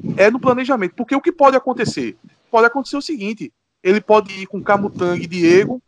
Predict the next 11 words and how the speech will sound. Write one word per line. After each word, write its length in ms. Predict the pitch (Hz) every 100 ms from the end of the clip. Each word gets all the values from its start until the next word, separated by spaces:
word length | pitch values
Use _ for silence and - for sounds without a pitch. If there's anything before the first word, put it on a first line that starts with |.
| - - -
com 380 | 208 196 180 147
o 120 | 156
Rafael 340 | 196 185 202
Ribeiro 400 | 190 190 165 185
e 20 | 175
o 60 |
jogador 320 | 180 175 180
da 120 | 175 165
base 320 | 147 160 156
na 120 | 160
reserva. 520 | 160 - 143 170 226